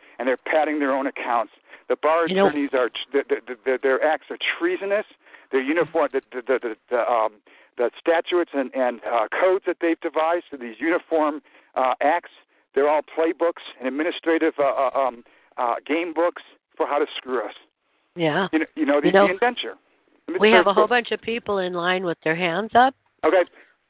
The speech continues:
Speaker 2: So, uh, if we can move on, that would be good. We've
Speaker 1: Sure.
Speaker 2: gone through an hour already. We got an hour left.
Speaker 1: Okay.
Speaker 2: <laughs>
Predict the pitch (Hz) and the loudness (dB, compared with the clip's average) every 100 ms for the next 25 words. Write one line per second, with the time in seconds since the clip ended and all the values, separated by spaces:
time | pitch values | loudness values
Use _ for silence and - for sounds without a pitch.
0 | _ - - 175 160 170 - - 175 175 | _ -20 -4 0 2 2 -2 0 4 4
1 | 165 165 170 - 165 185 175 185 180 196 | 4 -2 -4 -6 -6 -4 -2 -2 2 2
2 | 202 185 202 - 170 151 175 190 180 214 | 2 0 -4 -8 -8 -6 -6 -4 2 4
3 | 196 180 - 180 175 - 175 190 185 185 | 4 2 -6 -6 -6 -2 2 2 0 0
4 | 175 175 180 190 175 180 190 185 170 170 | 0 2 4 4 4 4 2 0 -2 0
5 | 175 151 180 175 190 190 196 175 - - | 0 2 2 2 2 2 4 2 0 -10
6 | - - 175 208 247 | -18 0 2 4 2